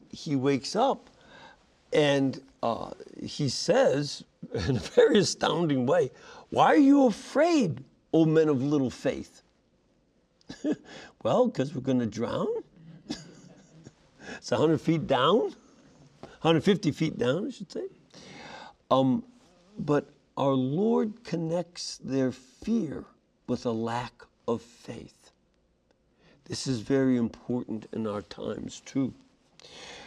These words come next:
In the Sermon on the Mount, our Lord had taught in Matthew chapter six, verse thirty,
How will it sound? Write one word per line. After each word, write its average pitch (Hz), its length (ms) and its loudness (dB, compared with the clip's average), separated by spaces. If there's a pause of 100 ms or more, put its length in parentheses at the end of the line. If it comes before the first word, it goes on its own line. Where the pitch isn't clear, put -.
(320)
In 135 120 2
the 135 60 4
Sermon 170 580 4 (140)
on 143 300 4
the 139 80 4
Mount, 131 640 2 (760)
our 123 180 2
Lord 131 440 2
had 127 320 -6
taught 139 300 2
in 117 180 2
Matthew 127 360 -2
chapter 110 360 -6
six, - 400 -6
verse 117 320 -6
thirty, 131 400 0